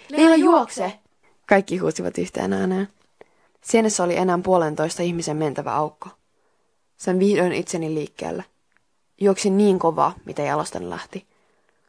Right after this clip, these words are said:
Luikahdin aukosta, josta mahduin juuri ja juuri kylki edellä. Ja olin toisella puolella. "Meidän pitää liikkua yhdessä", sanoin hengästyneenä.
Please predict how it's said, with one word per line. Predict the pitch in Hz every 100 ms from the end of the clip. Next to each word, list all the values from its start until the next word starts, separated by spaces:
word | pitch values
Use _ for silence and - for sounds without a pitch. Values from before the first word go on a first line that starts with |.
| _ -
Luikahdin | 175 190 180 - - 95 -
aukosta, | 165 - - 196
josta | 196 -
mahduin | 175 170 180 175 180
juuri | 165 156
ja | 160
juuri | 165 196 190
kylki | 156 180 -
edellä. | - - 202 - _ _ _ _ _
Ja | -
olin | 170 151
toisella | 101 - - 196
puolella. | - - - 214 - _ _ _ _ _ _ _ -
"Meidän | 240 247
pitää | 240 247
liikkua | 240 226 - 185
yhdessä", | 180 190 170 - 185 - _
sanoin | - 170 156 170
hengästyneenä. | - - - - 50